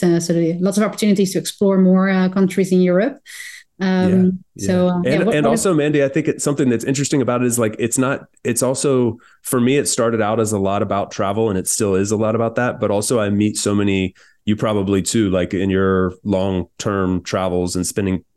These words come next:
Speaker 2: a lot of time in other places, like, remote work has enabled me to live this dream, but also to open up other opportunities for me and my family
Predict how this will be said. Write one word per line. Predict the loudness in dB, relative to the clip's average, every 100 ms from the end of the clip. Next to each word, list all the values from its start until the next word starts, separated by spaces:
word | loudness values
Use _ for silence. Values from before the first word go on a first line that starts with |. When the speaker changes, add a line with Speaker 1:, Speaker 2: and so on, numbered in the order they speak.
| -4
Speaker 2:
a |
lot | -4
of | -2
time | -4 -2
in |
other | -2 -2
places, | -2 -2 -2 -4 -6 -12 -20 _
like, | -4 -2
remote | 0 2 2 0
work | 0 -2 -2
has | -4 -2 -2 -2
enabled | 0 0 0 0 0 -2 -8 _ _ -6
me | 0 0 0
to | 0 0
live | 0 0
this | 0 -4 -4
dream, | -2 0 0 -2 -4
but | -4 -2
also | -2 0 -2 0 0 0 -2 -6 _ _ -4
to | 0 2 4 2
open | 0 0 0
up | 0 -2
other | 0 0
opportunities | 0 -2 -2 0 2 2 0 0
for | -2
me | -2 0
and | 0
my | -2
family | -2 -2 0 0 -2